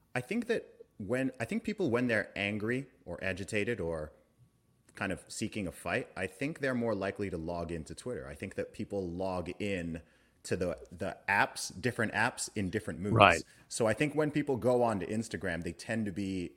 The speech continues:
Speaker 1: leaning in a more positive mood. Whereas when people log into Twitter, they're logging in there specifically 'cause they're already a bit agitated. They're kinda looking for
Speaker 2: Right.
Speaker 1: something. They're, they're,
Speaker 2: Right,
Speaker 1: they're
Speaker 2: it's
Speaker 1: looking for a fight a, a bit more.
Speaker 2: Right. I mean, Twitter's angry ants, you know,
Speaker 1: Yeah,
Speaker 2: <laughs> ready
Speaker 1: yeah,
Speaker 2: to
Speaker 1: yeah.
Speaker 2: go at it.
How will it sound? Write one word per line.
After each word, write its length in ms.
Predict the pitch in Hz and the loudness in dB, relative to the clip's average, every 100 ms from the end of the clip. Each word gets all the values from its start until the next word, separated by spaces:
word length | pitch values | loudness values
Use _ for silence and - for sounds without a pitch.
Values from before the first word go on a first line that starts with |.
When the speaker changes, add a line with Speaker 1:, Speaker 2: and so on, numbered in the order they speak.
| - | -8
Speaker 1:
leaning 500 | 98 113 120 120 123 | -4 -2 0 0 0
in 80 | 117 | 0
a 40 | |
more 200 | 101 107 | 0 -2
positive 520 | - 104 101 104 92 | 0 0 0 -2 -4
mood. 320 | 87 95 143 - _ - _ - | -2 -2 -4 -6 _ -20 _ -4
Whereas 280 | 101 101 | 0 2
when 140 | 101 107 | 0 0
people 300 | 110 95 92 | -2 -2 0
log 280 | 98 107 98 | 2 2 2
into 260 | 107 104 | 0 -2
Twitter, 460 | 92 - 95 110 120 - | -6 -2 0 0 -2 -6
they're 160 | 98 | -4
logging 380 | 90 98 104 101 | -2 0 0 0
in 100 | 101 | 0
there 140 | 98 95 | 0 -2
specifically 680 | - 95 - 101 92 107 | -4 -8 -4 -4 -2 -2
'cause 140 | 98 92 | -2 -4
they're 160 | 87 | -4
already 400 | 71 110 110 101 | 0 0 0 0
a 60 | 90 | 0
bit 160 | 98 - | 0 0
agitated. 560 | 90 82 85 101 87 85 | -2 -2 -2 -2 -2 -4
They're 120 | 85 | -4
kinda 240 | 110 104 | -4 -2
looking 180 | 92 92 | -2 10
for 40 | |
Speaker 2:
Right. 200 | 104 85 | 12 12
Speaker 1:
something. 460 | 85 95 - 95 92 - - - | 6 -4 -6 -6 -6 -12 -16 0
They're, 120 | 120 | 6
they're, 40 | |
Speaker 2:
Right, 220 | 151 110 90 | 12 12 12
Speaker 1:
they're 80 | |
Speaker 2:
it's 80 | 135 | 8
Speaker 1:
looking 280 | 135 135 123 | 6 4 0
for 160 | - 104 | 2 0
a 40 | |
fight 300 | - 98 87 - - | 2 0 0 -6 -12
a, 260 | 85 - | -10 -8
a 40 | 85 | -6
bit 160 | 73 | -6
more. 180 | 85 76 | -8 -2
Speaker 2:
Right. 280 | - 139 104 | 12 12 12
I 60 | 107 | 12
mean, 240 | 107 113 | 8 4
Twitter's 340 | - 147 113 120 | 8 10 12 10
angry 400 | 123 117 101 101 | 10 10 8 8
ants, 540 | 120 98 92 - - | 8 8 4 0 -2
you 100 | 107 | -2
know, 380 | 95 87 87 87 | 0 0 0 0
Speaker 1:
Yeah, 180 | 107 101 | -2 4
Speaker 2:
<laughs> 20 | |
ready 160 | - 151 | 10 10
Speaker 1:
yeah, 60 | 120 | 10
Speaker 2:
to 120 | 143 | 6
Speaker 1:
yeah. 60 | |
Speaker 2:
go 120 | 101 95 | 6 8
at 220 | 113 98 | 8 10
it. 400 | - - 160 | 6 4 0